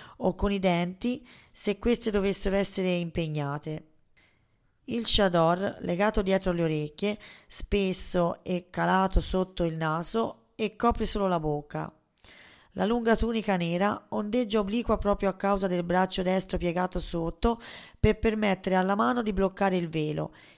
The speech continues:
e conferisce una sinuosità insolita alla figura che cammina. È un dondolio sensuale, talvolta eccitante, accompagna occhi scuri e sguardi profondi, disegnati con il kajal,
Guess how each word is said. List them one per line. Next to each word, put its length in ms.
e 160
conferisce 580
una 100
sinuosità 640
insolita 800
alla 220
figura 380
che 160
cammina. 640
È 120
un 140
dondolio 500
sensuale, 800
talvolta 480
eccitante, 800
accompagna 720
occhi 220
scuri 540
e 120
sguardi 360
profondi, 720
disegnati 760
con 140
il 140
kajal, 640